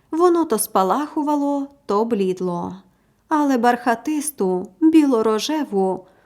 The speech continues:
у міру присипану ластовинням гладінь не поцяцькувала ані синцем, ані подряпиною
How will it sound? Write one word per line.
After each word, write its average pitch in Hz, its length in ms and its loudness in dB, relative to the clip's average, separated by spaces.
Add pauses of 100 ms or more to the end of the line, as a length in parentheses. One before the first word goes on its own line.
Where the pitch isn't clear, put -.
(140)
у 330 160 4
міру 269 380 4
присипану 233 680 -2
ластовинням 208 720 0
гладінь 302 560 0 (420)
не 330 180 2
поцяцькувала 226 1160 -2 (160)
ані 311 300 2
синцем, 294 720 -4 (380)
ані 302 260 4
подряпиною 269 1080 0